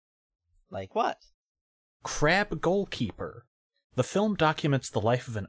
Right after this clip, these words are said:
Speaker 2: oversized crab who is hired by a soccer team as a goalkeeper. It has been described by the director as being like Forrest Gump, but with a crab.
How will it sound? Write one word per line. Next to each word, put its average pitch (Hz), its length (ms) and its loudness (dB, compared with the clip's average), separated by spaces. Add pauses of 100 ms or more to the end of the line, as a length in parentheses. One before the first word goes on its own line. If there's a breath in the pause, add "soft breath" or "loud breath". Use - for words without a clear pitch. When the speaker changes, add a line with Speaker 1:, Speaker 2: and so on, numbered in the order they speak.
Speaker 2:
oversized 143 680 0
crab 117 420 -2
who 117 120 -2
is 107 120 -2
hired 110 280 0
by 117 140 0
a 113 60 0
soccer 107 340 -2
team 110 240 -2
as 107 80 -4
a 117 60 -4
goalkeeper. 110 680 -4 (340 soft breath)
It 123 120 2
has 131 120 0
been 147 160 6
described 160 500 2
by 170 140 4
the 160 100 0
director 143 460 0
as 104 140 -2
being 107 360 -2 (200 soft breath)
like 123 220 6
Forrest 170 520 2
Gump, 151 300 2 (100)
but 123 140 0
with 127 160 2
a 131 40 4
crab. 90 540 0